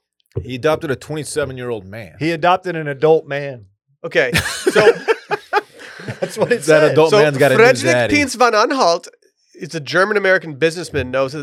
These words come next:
Speaker 3: known as the last husband to widower, and widower of Zsa Zsa Gabor.
Speaker 2: Yeah, everybody's familiar with him, right?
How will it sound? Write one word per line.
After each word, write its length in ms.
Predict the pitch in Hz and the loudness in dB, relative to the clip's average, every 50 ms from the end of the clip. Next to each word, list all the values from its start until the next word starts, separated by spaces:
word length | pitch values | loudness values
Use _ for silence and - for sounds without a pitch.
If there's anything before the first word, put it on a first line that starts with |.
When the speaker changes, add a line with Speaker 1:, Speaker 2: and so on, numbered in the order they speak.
| 139 | -6
Speaker 3:
known 180 | 156 156 151 160 | -4 -2 -2 -2
as 100 | 156 - | -4 -6
the 80 | 147 | -6
last 400 | 135 127 139 143 156 165 175 - | -4 -2 0 2 2 0 -2 -4
husband 360 | - - 170 165 147 156 143 127 | -6 -4 -4 -4 -4 -6 -8 -8
to 60 | 131 | -4
widower, 400 | 123 139 151 156 156 156 156 160 - - - - - | -2 -2 0 2 2 0 0 -2 -6 -10 -16 -12 -10
and 220 | 160 151 147 139 | -10 -10 -10 -8
widower 560 | 131 135 165 180 208 170 143 127 123 123 127 - _ _ _ _ _ - | -6 -4 -2 0 0 2 2 2 0 0 -2 -6 _ _ _ _ _ -10
of 140 | 147 139 | -10 -10
Zsa 240 | 127 131 135 151 156 165 | -8 -6 -4 -4 -4 -4
Zsa 180 | 170 175 156 | -4 -6 -8
Gabor. 560 | 135 135 120 127 143 151 101 65 50 - - _ _ _ _ _ _ - - - _ _ | -8 -10 -8 -8 -8 -6 -8 -10 -14 -18 -20 _ _ _ _ _ _ -20 -20 -20 _ _
Speaker 2:
Yeah, 280 | - 127 143 160 143 | -4 -2 0 0 0
everybody's 500 | 117 120 143 160 143 123 123 117 113 - | -2 -4 -6 -6 -4 -4 -4 -4 -6 -10
familiar 260 | - 110 104 104 101 98 | -16 -16 -16 -16 -16 -18
with 120 | 95 95 | -18 -20
him, 200 | 104 104 95 92 | -20 -20 -20 -18
right? 260 | 98 104 113 127 131 | -14 -14 -12 -12 -14